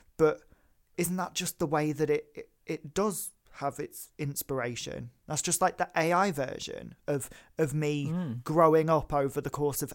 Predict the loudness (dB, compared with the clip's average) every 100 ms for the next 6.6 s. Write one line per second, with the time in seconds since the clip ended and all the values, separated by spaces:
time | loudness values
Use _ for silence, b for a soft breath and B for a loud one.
0 | -4 -4 -4 -6 -6 -6 -4 -2 -2 -4
1 | -6 -4 -4 -4 -8 -6 0 0 0 -6
2 | -4 -4 -4 -4 -4 -4 -4 -4 -2 -4
3 | -6 -12 -20 -20 _ _ _ _ _ _
4 | _ _ -14 -10 -2 2 4 4 4 2
5 | 0 -2 2 2 2 0 -4 -10 -18 _
6 | _ _ 4 4 4